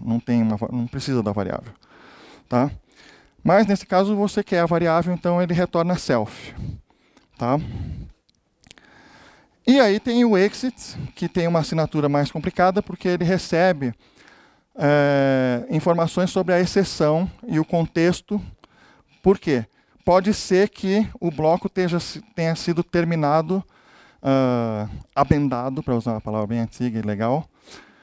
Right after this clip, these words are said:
por causa de uma exceção. Ele não é que ele terminou normalmente, né? Se ele termina normalmente, você recebe três nones ali, tá?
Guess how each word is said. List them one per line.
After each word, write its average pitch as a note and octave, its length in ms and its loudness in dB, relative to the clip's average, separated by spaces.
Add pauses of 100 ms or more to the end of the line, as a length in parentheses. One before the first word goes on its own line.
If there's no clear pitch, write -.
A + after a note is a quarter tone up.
(240)
por F3 160 2
causa E3 260 2
de E3 80 -4
uma F3 100 2
exceção. D3+ 520 0 (160)
Ele C3 120 -2
não C#3 120 0
é D#3 80 0
que D#3+ 100 -6
ele C#3+ 80 -8
terminou D3 420 0
normalmente, C3 800 -2
né? B2+ 160 0
Se G3 140 2
ele A#3 100 4
termina E3+ 340 0
normalmente, C3+ 520 -2
você E3+ 220 -4
recebe E3+ 320 0
três F3+ 300 0
nones B2 540 -2
ali, G2+ 280 -6 (540)
tá? C3 220 -2